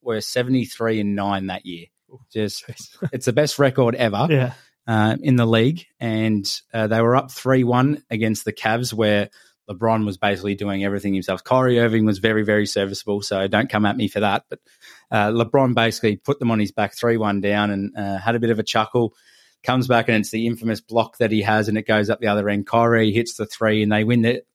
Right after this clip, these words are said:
Speaker 1: first ever championship for the Cleveland Cavaliers, uh, right at the death of that game. So that game for me is one that I would get people to watch out there. And there's actually a documentary on YouTube. I looked it up earlier for people that, if you want to get a little bit invested into it and understand the story behind it, because, yeah, seventy-three and nine,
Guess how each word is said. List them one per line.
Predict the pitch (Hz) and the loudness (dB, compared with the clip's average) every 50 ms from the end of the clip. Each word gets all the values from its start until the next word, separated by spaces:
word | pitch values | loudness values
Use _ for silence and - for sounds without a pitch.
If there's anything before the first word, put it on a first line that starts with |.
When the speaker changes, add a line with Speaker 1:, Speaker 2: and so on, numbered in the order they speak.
| _ _ _ | _ _ _
Speaker 1:
first | 131 127 123 - - | 2 2 2 2 2
ever | 123 110 110 | 0 0 0
championship | 107 - - 110 104 107 104 98 - 104 - | -2 0 0 0 2 0 0 -2 -4 -8 -6
for | - | -6
the | 107 101 | -8 -6
Cleveland | - - 107 107 98 104 101 98 | -2 0 0 0 0 0 -2 -2
Cavaliers, | - 104 98 98 98 98 98 98 98 95 92 - - _ _ _ _ _ _ _ - | -2 -2 0 0 0 2 2 2 2 0 -2 -6 -12 _ _ _ _ _ _ _ -4
uh, | 98 92 92 | -2 -2 0
right | 95 104 104 107 107 | 2 2 2 2 2
at | - | -2
the | - 95 | -6 -2
death | 90 110 101 - | -2 -2 0 0
of | 107 98 | -4 -4
that | 87 101 101 - - | -2 -2 -4 -2 -2
game. | 110 98 95 95 95 | -2 -2 -2 -2 -4
So | - 104 | -4 -2
that | 92 110 113 120 - _ | 0 2 0 0 0 _
game | - 120 117 117 110 | 0 0 0 0 0
for | 113 - 110 | -2 -2 0
me | 110 110 120 127 123 | 0 2 2 2 0
is | 117 107 104 107 | 0 -2 -6 -6
one | 107 110 113 113 110 | -2 -2 0 0 0
that | 107 104 | 0 0
I | 107 107 | 0 0
would | 107 107 | 0 0
get | 110 113 - - | 0 -2 -2 -2
people | 107 107 - 101 | -4 -4 -2 -4
to | 104 | -4
watch | 98 98 113 - - - | 0 0 0 0 2 0
out | 113 107 - | 0 2 2
there. | 113 110 120 156 170 - - - - - _ _ _ _ | 2 4 4 2 0 -4 -12 -20 -20 -20 _ _ _ _
And | - 107 101 104 104 | -2 0 2 4 4
there's | 110 113 113 | 4 4 4
actually | 127 131 143 - - 170 | 2 2 2 2 2 2
a | 135 | 2
documentary | 117 131 120 - - 110 110 113 113 - 123 120 110 | 2 2 0 0 0 0 2 0 0 0 0 0 0
on | 104 101 | 0 0
YouTube. | 98 101 104 - - 104 92 95 | 0 -2 -2 -2 -4 -4 -4 -4
I | 95 | -4
looked | 101 104 - - - | -4 -6 -6 -6 -4
it | 95 | -2
up | 107 98 - - | -2 -2 -2 -2
earlier | 104 104 104 107 107 101 | -2 0 0 0 0 0
for | 95 - 104 | -2 -4 -8
people | 92 - 107 104 101 104 101 | -4 -2 -2 -2 0 0 0
that, | 101 104 - - _ _ _ _ _ _ _ | 0 -2 -4 -8 _ _ _ _ _ _ _
if | - | -2
you | 117 | 2
want | 127 123 | 2 2
to | 123 | 4
get | 110 120 113 | 4 4 4
a | 117 | 4
little | 120 120 127 | 4 4 4
bit | 120 113 | 4 4
invested | 117 113 110 107 117 113 - - 117 110 | 4 4 4 2 2 0 0 -2 0 2
into | 113 113 107 - 117 113 | 2 2 2 2 0 0
it | 110 | 2
and | 113 | 2
understand | 110 110 110 104 - - 110 107 | 2 2 2 2 0 0 0 0
the | 104 101 | 0 -2
story | - - 120 113 113 117 113 | -2 -2 0 2 2 2 2
behind | - 101 104 107 107 117 135 | 2 2 2 2 2 2 0
it, | 131 | 0
because, | 131 - - 110 101 | -4 -4 -4 -4 -2
yeah, | 107 107 98 | 0 0 0
seventy-three | - - - 120 123 123 117 110 - - 117 113 107 | 0 -2 0 0 2 0 0 -2 -2 -2 0 0 2
and | 104 104 | 2 2
nine, | 107 107 107 104 104 104 | 2 2 2 0 0 -2